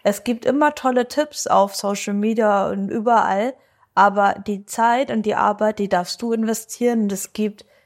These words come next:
keine Abkürzung für Erfolg, gibt es einfach nicht. In der Zeit, wo du nach der Abkürzung suchst, kannst du schon wieder drei normale Action Steps machen, bist eigentlich viel weiter.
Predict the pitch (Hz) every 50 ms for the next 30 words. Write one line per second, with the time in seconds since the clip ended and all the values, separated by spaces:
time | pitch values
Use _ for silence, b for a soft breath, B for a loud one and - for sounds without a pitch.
0 | b b - - - - - 220 220 214 208 208 208 - 190 180 - - - -
1 | 185 190 185 - - 196 190 185 185 175 - - 196 175 165 180 - - - 180
2 | 180 180 175 180 - - 202 190 - - 180 - 175 175 180 185 - 185 175 -
3 | - 175 170 170 170 - - b b b b b b b b 214 202 196 214 233
4 | 247 262 254 - - 254 240 233 233 240 233 214 208 208 202 214 214 202 214 208
5 | 208 - 214 - 170 - - - - - 226 214 - - 208 208 196 196 214 214
6 | 233 233 - - - 208 196 196 - 196 - - 202 196 196 196 202 196 - 190
7 | 196 196 202 208 202 202 196 196 196 196 190 185 - - - - - - 196 196
8 | - - 202 190 190 - - - - 202 202 202 - 208 202 196 - 196 185 -
9 | - - 185 180 185 180 180 175 - - - 180 175 170 156 156 160 - - -
10 | 170 _